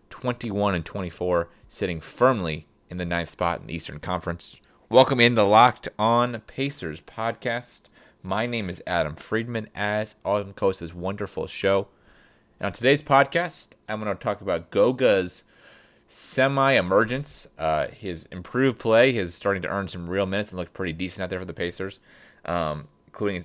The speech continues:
a nice game tonight in his, you know, seven minutes tonight. I thought he's starting to look a lot better. I wanna make the case for the Pacers to miss the playoffs, why a one-year, maybe bad season might be better for the team in the long run.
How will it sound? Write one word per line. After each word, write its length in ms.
a 60
nice 480
game 180
tonight 280
in 100
his, 200
you 120
know, 160
seven 300
minutes 180
tonight. 240
I 120
thought 200
he's 80
starting 200
to 40
look 120
a 40
lot 240
better. 300
I 60
wanna 140
make 180
the 80
case 460
for 100
the 80
Pacers 220
to 60
miss 180
the 80
playoffs, 380
why 400
a 60
one-year, 640
maybe 640
bad 480
season 240
might 160
be 80
better 140
for 80
the 40
team 200
in 40
the 80
long 280
run. 260